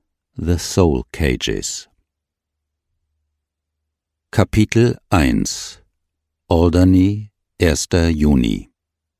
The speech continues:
Die Segelyacht glitt lautlos über das flaschengrüne Wasser der Bray Bay.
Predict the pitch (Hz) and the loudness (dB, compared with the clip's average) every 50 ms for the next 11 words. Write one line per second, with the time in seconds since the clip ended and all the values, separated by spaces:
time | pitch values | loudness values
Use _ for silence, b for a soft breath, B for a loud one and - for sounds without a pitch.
0 | _ _ _ _ _ _ _ _ _ _ _ _ _ _ _ _ _ _ _ _ | _ _ _ _ _ _ _ _ _ _ _ _ _ _ _ _ _ _ _ _
1 | _ _ - 98 92 90 110 127 139 143 104 85 80 76 78 82 - - - - | _ _ 0 0 2 4 4 4 4 4 4 2 2 0 -2 -4 -6 -12 -20 -10
2 | - - 87 90 - - 82 78 76 78 76 - - 85 82 85 90 92 - - | -4 -2 0 0 0 0 0 0 0 0 -2 -2 -2 0 0 2 0 0 -4 -4
3 | - - 82 73 80 78 78 - - - - 82 78 71 - - 90 85 71 71 | -4 -4 -2 -2 0 -2 -2 -4 -4 -4 -2 -2 -2 0 0 2 2 2 2 0
4 | 76 76 76 76 76 69 67 65 64 - - 80 76 73 76 78 76 - - 80 | 0 0 2 2 0 0 -2 -4 -4 -4 -2 -2 0 0 0 -2 -2 -2 -2 0
5 | 78 78 76 - - 85 87 87 82 76 67 - 57 57 55 52 52 53 - - | 0 0 -2 -2 -2 0 0 0 0 -2 -2 -2 -2 -2 0 -2 -2 -4 -6 -10